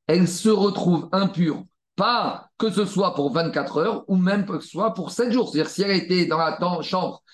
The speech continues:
d'un mort, elle va être totalement impure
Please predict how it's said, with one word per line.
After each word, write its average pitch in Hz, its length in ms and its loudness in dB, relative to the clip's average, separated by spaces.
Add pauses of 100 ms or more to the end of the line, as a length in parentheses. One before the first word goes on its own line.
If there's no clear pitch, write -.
(160)
d'un 151 200 -2
mort, 170 400 0 (240)
elle 190 220 2
va 175 240 0
être - 220 -6 (140)
totalement 175 1040 0
impure 175 500 0